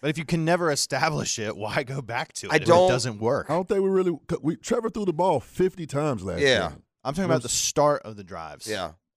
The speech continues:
Speaker 2: I, I don't know if you can throw it fifty if you're not starting drives with passes.
Speaker 1: Mm.
Speaker 2: At least some.
Speaker 3: Right.
Speaker 2: I, here's, here's what the, the bottom line is this. We're not running the ball with any efficiency.
Speaker 3: Yep.
Speaker 2: And the offense, it, look,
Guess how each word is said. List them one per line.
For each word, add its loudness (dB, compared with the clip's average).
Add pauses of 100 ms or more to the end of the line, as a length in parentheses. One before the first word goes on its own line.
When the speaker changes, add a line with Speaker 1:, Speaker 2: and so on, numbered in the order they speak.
Speaker 2:
I, 0
I 4
don't 4
know 4
if 0
you -4
can -2
throw 0
it -6
fifty -4
if -8
you're -4
not -4
starting -4
drives -6
with -12
passes. -10 (140)
Speaker 1:
Mm. -12
Speaker 2:
At -10
least -6
some. -2 (100)
Speaker 3:
Right. -4
Speaker 2:
I, 2
here's, 2
here's -2
what -4
the, 0
the -2
bottom 2
line 4
is -2
this. 0
We're -2
not 0
running 2
the -2
ball 4
with -2
any -4
efficiency. -8 (200)
Speaker 3:
Yep. -2
Speaker 2:
And 4
the 0
offense, 2
it, -4 (220)
look, 2